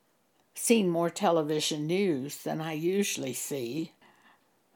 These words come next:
What I will do is usually I record the broadcast and fast forward through it because there's not a lot of it that I want to know,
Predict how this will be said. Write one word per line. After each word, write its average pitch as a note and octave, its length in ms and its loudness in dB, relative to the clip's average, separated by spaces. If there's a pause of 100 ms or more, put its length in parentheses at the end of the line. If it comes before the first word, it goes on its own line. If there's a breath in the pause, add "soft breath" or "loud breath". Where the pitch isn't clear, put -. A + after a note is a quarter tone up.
(800 soft breath)
What F#3+ 200 2
I F3+ 140 4
will F3 160 6
do D#3+ 500 0
is D3+ 300 0
usually E3+ 380 4
I C#3 100 2
record D#3 560 0
the D#3 60 -12
broadcast E3 840 -4
and D#3 240 -2
fast - 460 -2
forward E3 420 0
through C#3+ 280 -2
it D#3 240 -2
because E3+ 400 -2
there's F#3+ 260 -4
not A3 240 0
a D#3+ 40 0
lot E3 260 0
of C#3+ 100 -4
it C#3+ 160 -6
that D3+ 100 -6
I E3 140 -6
want F3+ 360 0
to - 120 -8
know, C#3 340 0